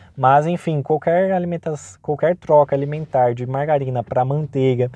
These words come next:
de óleos vegetais hidrogenados por banha de porco, azeite, óleo de coco e a manteiga, né, no preparo dos alimentos,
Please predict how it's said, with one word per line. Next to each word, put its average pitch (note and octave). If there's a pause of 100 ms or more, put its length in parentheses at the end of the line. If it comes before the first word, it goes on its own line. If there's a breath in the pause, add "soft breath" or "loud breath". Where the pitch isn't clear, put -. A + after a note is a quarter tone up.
(280 loud breath)
de B2
óleos C#3
vegetais C3+
hidrogenados A#2+
por B2
banha B2
de C#3+
porco, C3
azeite, B2 (440 soft breath)
óleo C3
de C3
coco C3
e B2+
a B2
manteiga, B2+ (100)
né, A2
no A2
preparo A2+
dos A2+
alimentos, A2+